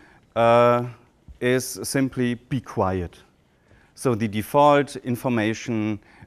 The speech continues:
um, for instance, that I don't give a task to execute right now, um, will not be printed. And the result is, should be coming right now.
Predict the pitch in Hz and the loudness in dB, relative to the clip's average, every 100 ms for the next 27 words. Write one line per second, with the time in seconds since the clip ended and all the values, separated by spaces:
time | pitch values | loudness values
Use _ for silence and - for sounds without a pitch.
0 | _ 110 104 104 107 127 117 113 120 107 | _ 0 2 0 -2 -2 -2 -4 -4 -4
1 | 113 110 107 98 117 120 117 123 110 120 | -2 0 0 0 0 0 -2 -4 -6 -6
2 | 131 123 - - 139 127 156 - 127 107 | -4 -4 -4 -8 -8 -8 -14 -12 -12 -8
3 | 101 98 107 107 156 _ _ - - - | -4 -4 -4 -6 -8 _ _ -20 -10 -2
4 | 107 104 107 107 - 113 120 110 - 113 | 2 2 0 -2 -4 0 2 2 0 -6
5 | - 104 90 87 - _ _ - _ - | -6 -6 -6 -8 -14 _ _ -20 _ -20
6 | _ _ - 98 101 - - 92 107 98 | _ _ -6 -2 -2 -6 -12 -8 -6 -4
7 | 95 127 123 135 - - _ _ _ _ | -4 -2 0 -2 -6 -20 _ _ _ _
8 | _ _ - 107 101 101 98 - - _ | _ _ -12 -8 -6 -6 -10 -18 -20 _
9 | _ _ _ _ _ _ _ _ _ _ | _ _ _ _ _ _ _ _ _ _
10 | _ _ _ _ _ - - 127 - 110 | _ _ _ _ _ -18 -12 -12 -10 -8
11 | 110 110 107 _ _ _ _ _ _ _ | -6 -6 -10 _ _ _ _ _ _ _
12 | _ _ _ _ 117 104 98 90 87 101 | _ _ _ _ -14 -10 -10 -10 -12 -12
13 | 117 131 | -12 -12